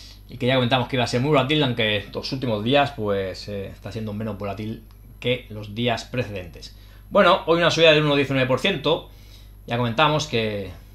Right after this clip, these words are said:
bueno, con la noticia de Gotham City, en que alertaban de que podían tener falseadas las cuentas, pues, bueno, la acción se desplomaba hasta esta zona de soporte. Nosotros le hemos marcado la zona de siete con ochenta a ocho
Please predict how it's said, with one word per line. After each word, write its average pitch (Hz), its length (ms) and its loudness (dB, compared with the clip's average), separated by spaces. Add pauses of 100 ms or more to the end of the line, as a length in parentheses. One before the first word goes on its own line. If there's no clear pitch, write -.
(140)
bueno, 123 180 -6
con 110 80 -6
la 101 60 -4
noticia 110 280 -4
de 110 60 -2
Gotham 104 260 -6
City, 123 380 -4 (960)
en - 80 -12
que 107 100 -6
alertaban 104 800 -2 (100)
de 113 100 -12
que 107 60 -12
podían 107 220 -6
tener 107 240 -6
falseadas 107 380 -4
las 107 140 -2
cuentas, 117 300 -4
pues, 107 200 -10
bueno, 92 100 -10
la 92 100 -12
acción 107 220 -12
se 107 120 -8
desplomaba 117 600 -2 (600)
hasta 123 240 -6
esta 123 160 -4
zona 113 380 0
de 104 100 0
soporte. 120 320 0
Nosotros 117 240 -2
le 120 40 -2
hemos 117 100 -2
marcado 113 320 -2
la 101 60 -2
zona 120 200 -6
de 104 300 -6
siete 175 480 -4
con 147 140 -4
ochenta 117 560 -4 (120)
a 160 320 0
ocho 160 640 0